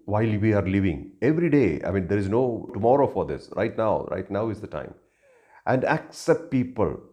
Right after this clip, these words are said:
encourage people who are doing good things in the world, for the people, for the, for the nature, for ecology. Encourage them, support them, guide them, finance them, help them, so that more and more people,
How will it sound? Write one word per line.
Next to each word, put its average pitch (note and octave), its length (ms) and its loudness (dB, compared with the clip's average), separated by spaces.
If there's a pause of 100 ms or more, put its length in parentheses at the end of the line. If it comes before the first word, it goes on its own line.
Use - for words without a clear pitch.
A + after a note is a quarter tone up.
(220)
encourage D3+ 600 2
people C3+ 280 0
who A#2 120 0
are B2 80 2
doing A#2 380 -2
good A#2+ 280 0
things A2+ 260 -2
in G2 100 -2
the F#2 80 0
world, D#2+ 380 -4 (140)
for G2 180 -2
the F2+ 80 -4
people, G#2 440 -8
for F#2 140 -4
the, E2+ 120 -2 (100)
for F2 120 -2
the F2+ 80 -2
nature, A2 440 -4 (260)
for F#2+ 140 0
ecology. G#2+ 560 2 (500)
Encourage A2+ 580 -2
them, B1 160 -10 (260)
support A2+ 520 2
them, - 160 -6 (360)
guide B2 360 4
them, B2+ 300 0
finance A#2+ 480 2
them, - 240 -16 (160)
help G#2+ 260 -6
them, D2 160 -10 (240)
so - 240 0
that B2+ 400 4 (220)
more D3+ 460 0
and B2 120 -6
more B2 540 2
people, A2 580 -4